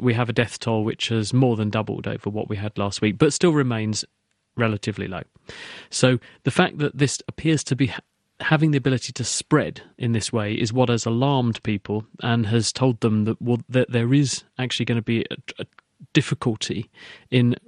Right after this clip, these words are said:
tra-, in controlling this within one particular geography. It's, it's inevitable this is going to spread much further than the province it was in, which it has, across China, which it has, and then get into other countries,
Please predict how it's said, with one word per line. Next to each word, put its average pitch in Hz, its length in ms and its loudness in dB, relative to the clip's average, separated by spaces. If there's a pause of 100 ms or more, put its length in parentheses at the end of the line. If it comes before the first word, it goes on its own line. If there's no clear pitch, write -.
(540)
tra-, - 220 0
in 123 180 0
controlling 127 600 2
this 101 240 -4
within 117 360 2 (140)
one 117 260 2
particular - 420 -4
geography. 107 640 -2 (220)
It's, - 200 -2
it's 143 240 0
inevitable 123 640 0
this 113 220 -2
is 113 80 -2
going 104 280 0
to 120 100 -4
spread 113 320 0
much 92 180 -4
further 113 320 2
than 104 300 0 (400)
the 117 120 -4
province 135 440 0
it 101 80 -4
was 104 120 -4
in, 104 260 0
which - 280 -8
it 85 60 -10
has, 120 320 0 (500)
across - 280 2
China, 110 440 0 (100)
which 110 220 -2
it 104 80 0
has, 110 280 0
and 120 160 -2
then 123 100 2
get 113 280 0
into 113 320 0
other 110 160 -2
countries, - 560 -2